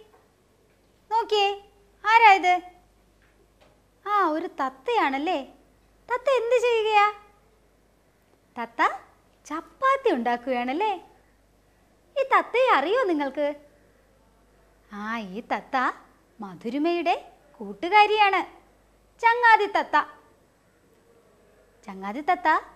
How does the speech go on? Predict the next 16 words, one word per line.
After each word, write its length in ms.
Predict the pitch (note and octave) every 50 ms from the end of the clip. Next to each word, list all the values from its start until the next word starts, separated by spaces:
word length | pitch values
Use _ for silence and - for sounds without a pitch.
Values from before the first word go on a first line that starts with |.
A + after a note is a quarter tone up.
| _ _ _ -
ചപ്പാത്തി 580 | - G#3 F#3+ - - - A3+ A#3+ C4+ - G#4
ഉണ്ടാക്കുന്നത് 480 | G4+ F4+ E4+ F#4 F#4 F#4+ G4 F#4 F#4+ F4+
എന്തിനാണെന്നറിയോ? 1000 | D4 B3+ B3+ B3 D#4 F4 F#4+ G#4 A4+ A4+ A4 G#4 G#4 A#4+ D5+ C5 E4 C4 - - - _ _ _ _ _ _ _ _ _ _ _ _ _ _ _ - A3+
ആ, 400 | G#3 G#3+ A3 A#3+ B3+ C4+ C4+ B3+ C4 -
ചപ്പാത്തി 480 | A3 F#3 - - - G#3 A3 G#3+ - F#4
ഉണ്ടാക്കി 600 | F4 D4+ C#4 D4+ D#4 D4+ - D4+ D4+ F#4+ - - - _ _ _ _ _ -
മധുരിമയ്ക്കും 840 | B3 C4+ D4 D4 D4 D#4+ D#4 C4 B3+ A3+ A3 G#3+ G#3 - A#3 A3 G#3+
കൂട്ടുകാർക്കും 760 | G#3 - C#4 D4+ E4 - - E4+ C4+ A#3+ A3 G#3+ - - F#4 - - - _ _ _ _ - -
കഴിക്കാൻ 380 | A3+ F#3 F3+ F3 - C4+ D4 F4+
കൊടുക്കാനാണ്. 560 | G#4 G4 G4 G4 G#4 G#4 G#4 G#4 G4 F#4 F4 F4+ - - - _ _ _ _ _ _ _ _ _ _ _ _ _ _ _ _ _ _ _ _ _ _ _ _ _ _ _ -
കണ്ടോ 260 | A#4 C5 C5+ - G4+ F4+
നിങ്ങൾ? 280 | E4 E4+ E4 E4 E4 E4+ E4+ - - - _ _ _ _ _ _ _ _ _ _ _ _ _ _ _ _ _ -
നിങ്ങളൊന്ന് 360 | F#4 G#4 G#4+ G4+ G4+ G4+ F4+
നോക്കിയേ 420 | D#4 C#4+ C#4+ D4 D4 - F#4+ F#4+ F#4+
തത്തേ. 520 | F#4 F4 E4+ - E4 D#4+ E4 D#4+ - - - _ _ _ _ _ _ _ _ _ _ _ _ _ _ _ _ _ _ _ _ _ _ _ _ _ _ _ _ _ _ _ _ _ _ _ _ _ _ _ -
ആ, 100 | A4 G#4